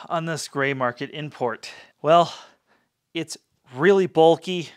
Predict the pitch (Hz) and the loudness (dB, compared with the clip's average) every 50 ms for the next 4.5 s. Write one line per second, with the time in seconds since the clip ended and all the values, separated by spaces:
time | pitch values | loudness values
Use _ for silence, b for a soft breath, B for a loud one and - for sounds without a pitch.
0 | _ _ 143 147 143 135 139 135 131 _ - 220 262 269 208 - - 196 180 160 | _ _ -12 -10 -10 -10 -10 -12 -12 _ -10 -8 -6 -6 -6 -2 0 0 0 0
1 | 151 - - - 190 175 185 170 156 175 165 156 151 143 147 131 127 123 131 _ | -4 -10 -4 -4 -4 -2 -2 -4 -4 -4 -4 -4 -4 -8 -10 -14 -14 -14 -10 _
2 | 156 156 151 160 - - - 139 139 135 135 131 127 120 - 131 120 127 123 - | -8 -6 -6 -6 -8 -6 -10 -10 -8 -6 -6 -8 -8 -10 -14 -16 -16 -16 -16 -16
3 | - 127 - - - 151 151 151 147 - - 143 135 131 131 123 - _ 131 131 | -18 -18 -16 -14 -14 -12 -12 -12 -14 -14 -16 -16 -16 -16 -16 -18 -20 _ -14 -14
4 | 139 131 123 117 107 - - - - _ | -14 -12 -10 -12 -12 -12 -14 -20 -20 _